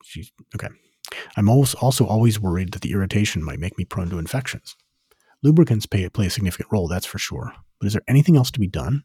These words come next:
I hate feeling uncomfortable for days because of a few hours of fun. But I also sometimes just really want it so badly I can't stop myself from going for it. Plus, is this even normal? Does it happen to everyone, or is it just me? Do I need to visit a doctor?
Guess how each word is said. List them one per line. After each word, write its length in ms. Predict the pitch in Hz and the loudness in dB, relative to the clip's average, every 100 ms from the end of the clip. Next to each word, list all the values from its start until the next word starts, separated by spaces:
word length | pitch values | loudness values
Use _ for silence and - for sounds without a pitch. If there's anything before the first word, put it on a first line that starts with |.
| _ | _
I 40 | - | 0
hate 200 | 151 170 | 2 2
feeling 240 | - 120 | 4 4
uncomfortable 560 | 87 98 - 131 113 92 | 2 -2 -2 -2 0 -4
for 220 | - 82 - | -4 -8 -2
days 400 | 90 110 - - | 2 2 2 -4
because 260 | - - | -8 -6
of 60 | 98 | -4
a 60 | - | 0
few 200 | 107 98 | 2 4
hours 260 | 87 85 | 2 -2
of 80 | 90 | -6
fun. 360 | - 120 104 120 _ _ _ _ _ _ _ | -4 -2 -2 -4 _ _ _ _ _ _ _
But 140 | - 107 | 2 4
I 60 | |
also 220 | 120 127 | 4 4
sometimes 400 | 117 101 104 87 | 2 2 0 -2
just 180 | - 98 | -2 -4
really 320 | 95 101 98 | 0 2 2
want 240 | 85 92 92 | 2 0 -2
it 60 | |
so 160 | - 95 | -2 -4
badly 380 | 85 85 104 71 | -2 -2 -2 -4
I 40 | |
can't 220 | - - | -4 -6
stop 260 | - - 90 | -4 -4 -2
myself 320 | 95 - 82 | -4 -4 -8
from 140 | - 95 | -6 -4
going 260 | 95 110 | 0 0
for 200 | - - | -2 -10
it. 120 | _ _ _ _ | _ _ _ _
Plus, 240 | - 135 | -2 0
is 100 | 107 | 0
this 200 | 92 - | -2 2
even 220 | 135 113 76 | 4 4 2
normal? 420 | 78 85 156 - _ _ _ _ | 0 0 0 -2 _ _ _ _
Does 120 | 117 | 0
it 40 | 104 | 2
happen 240 | 104 127 | 4 4
to 60 | 101 | 2
everyone, 360 | 85 104 151 | 2 2 4
or 40 | 123 | 4
is 100 | 92 | 0
it 60 | |
just 200 | 87 98 | -6 -4
me? 280 | 90 90 139 | 0 2 2
Do 140 | 147 87 | 0 0
I 40 | |
need 120 | 90 | 2
to 60 | 90 | 2
visit 200 | 87 90 | 0 0
a 40 | |
doctor? 540 | 82 82 87 - 147 | 0 -2 -4 0 0